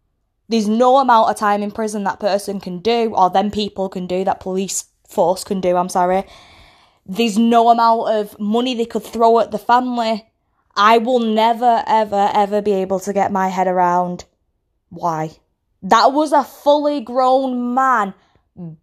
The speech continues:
begging for his mum. Begging for his mum. But because he wasn't as of col-, as the same colour of you, he deserved to die.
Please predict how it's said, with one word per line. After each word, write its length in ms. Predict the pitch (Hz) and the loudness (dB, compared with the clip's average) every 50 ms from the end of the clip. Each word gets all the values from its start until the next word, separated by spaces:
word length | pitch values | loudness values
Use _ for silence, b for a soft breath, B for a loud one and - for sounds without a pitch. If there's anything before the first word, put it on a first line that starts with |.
| _ | _
begging 500 | - - 214 220 214 226 220 214 208 208 | 2 2 2 2 2 0 -2 -2 -2 -6
for 280 | 196 - - 220 214 214 | -8 -8 -8 -6 -4 -2
his 160 | 208 208 202 | -2 -2 -4
mum. 560 | 208 208 208 196 185 180 165 170 - - - - _ - - - - - - - _ _ _ _ _ _ _ _ _ _ _ _ - | -4 -4 -4 -2 -2 -4 -4 -8 -10 -14 -16 -18 _ -20 -20 -20 -20 -20 -20 -20 _ _ _ _ _ _ _ _ _ _ _ _ -8
Begging 520 | 214 - - 285 302 302 320 311 294 294 | 0 0 2 2 4 2 2 2 2 0
for 180 | 285 - 285 285 | 0 -2 -2 -2
his 140 | 285 277 247 | -2 -2 0
mum. 540 | 269 285 294 285 240 185 - - - - - _ _ _ _ _ _ _ _ _ _ _ _ _ - | 2 4 4 4 2 0 -4 -12 -16 -16 -18 _ _ _ _ _ _ _ _ _ _ _ _ _ -2
But 120 | 302 302 | -2 0
because 420 | 320 320 311 - 302 302 285 - | 0 0 2 4 2 2 2 0
he 200 | - 302 330 302 | -2 0 0 0
wasn't 360 | 277 247 285 269 254 269 262 - - _ _ - | 4 4 2 4 2 0 -2 -2 -10 _ _ 0
as 180 | 226 269 254 240 | 0 2 2 2
of 160 | 247 240 - | 0 0 0
col-, 260 | - - 214 - - | 0 0 0 2 4
as 180 | - 240 214 214 | 2 2 2 -2
the 80 | 247 | -6
same 280 | - - 277 254 254 240 | -2 0 0 0 0 -4
colour 340 | - - 247 240 233 214 202 | -6 -4 -2 -2 0 0 0
of 100 | 190 190 | -2 -2
you, 300 | 240 330 330 277 285 269 | 0 2 2 2 2 2
he 140 | 233 277 | 0 0
deserved 380 | 233 254 226 247 240 240 240 240 | 0 0 0 2 2 2 2 0
to 80 | - 262 | -2 2
die. 440 | 233 262 269 - - - - 107 | 4 4 4 4 2 -2 -4 -8